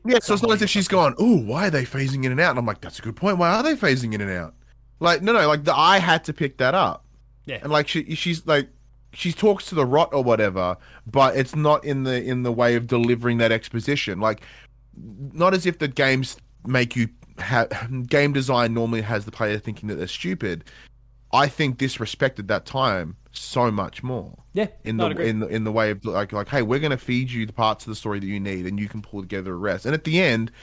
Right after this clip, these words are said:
Speaker 1: if you haven't picked up, if you haven't picked it up throughout, you pick it up at the end, but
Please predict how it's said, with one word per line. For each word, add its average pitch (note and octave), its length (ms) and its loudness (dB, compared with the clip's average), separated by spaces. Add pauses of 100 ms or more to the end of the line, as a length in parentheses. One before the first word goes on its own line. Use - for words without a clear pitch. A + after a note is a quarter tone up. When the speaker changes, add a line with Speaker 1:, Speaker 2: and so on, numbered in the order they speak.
(160)
Speaker 1:
if B2 100 -4
you C#3 100 0
haven't C#3+ 220 0
picked C#3 180 -4
up, C3+ 160 2 (100)
if C3 80 -6
you E3 80 4
haven't D#3+ 160 0
picked D3 160 -4
it C#3 60 2
up - 120 -2
throughout, B2+ 400 2
you G#2+ 60 -6
pick C3 160 -4
it A#2 40 0
up G2+ 120 -4
at F#2 60 -12
the A2 140 -2
end, F2+ 220 -4
but A2+ 260 0